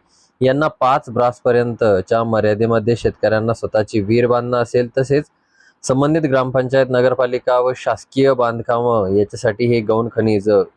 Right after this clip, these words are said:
विना रॉयल्टी उपलब्ध करून दिलं जाणार आहे. तसेच घरकुल लाभार्थी व शेतकऱ्यांच्या स्वतःची विहीर बांधण्यासाठी, तसेच शेततळे बांधण्यासाठी, शेत, अ, पालन रस्त्यासाठी सदर गौण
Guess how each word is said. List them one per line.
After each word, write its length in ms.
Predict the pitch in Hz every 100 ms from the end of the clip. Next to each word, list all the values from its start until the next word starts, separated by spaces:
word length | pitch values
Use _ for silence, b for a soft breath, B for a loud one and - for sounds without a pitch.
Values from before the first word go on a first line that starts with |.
| 104
विना 480 | 104 101 113 120
रॉयल्टी 420 | 135 120 117 113 123
उपलब्ध 400 | 107 117 110 104
करून 340 | 107 110 127
दिलं 200 | 135 120
जाणार 300 | 101 95 92
आहे. 280 | 92 _ _ b b b _
तसेच 240 | 143 165 139
घरकुल 400 | 120 117 151 139
लाभार्थी 440 | 135 131 127 -
व 80 | 139
शेतकऱ्यांच्या 680 | 127 123 - 120 120 110 131
स्वतःची 540 | 123 117 123 117 - 123
विहीर 280 | 113 127
बांधण्यासाठी, 580 | 123 120 120 117 110 123
तसेच 280 | 113 117 113
शेततळे 420 | - 107 - 117
बांधण्यासाठी, 640 | 113 110 113 110 101 113
शेत, 460 | 107 - 113 113 -
अ, 260 | 113 110 107
पालन 420 | - 110 117 120
रस्त्यासाठी 640 | 117 - 123 120 101 110 - _ B B B B B _ _ _ _ _ -
सदर 280 | - 147 170
गौण 220 | 151 156